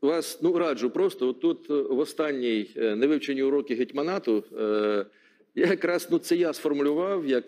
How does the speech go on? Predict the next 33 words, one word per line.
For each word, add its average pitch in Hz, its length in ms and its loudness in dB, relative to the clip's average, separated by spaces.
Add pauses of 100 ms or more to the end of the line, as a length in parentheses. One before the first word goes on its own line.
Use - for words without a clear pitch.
ну, - 120 -6
очевидно, 170 460 0
в 123 40 0
основі 143 300 -2
я 139 80 2
технократ. 107 520 -6 (420)
Це - 120 -2
так. - 300 -6 (480)
Е, 110 320 0
я 160 140 4
сформулював 165 680 -2
більш 139 580 -4 (460)
подробно 165 380 2
ці 143 160 -2
три 190 240 2
закони 180 380 0
демократії, 143 960 -2 (580)
як 131 200 2
я 180 100 2
їх 123 120 -2
бачу, 143 280 -6 (140)
це - 120 -8
моє 117 180 2
особисте 123 380 -2
бачення. 117 420 -4 (540)
На 131 400 0
базі 139 380 0
досвіду, 135 560 0
що 147 160 -4
я 143 100 2
бачив 127 360 -2
в - 40 -8
світі. 120 580 -2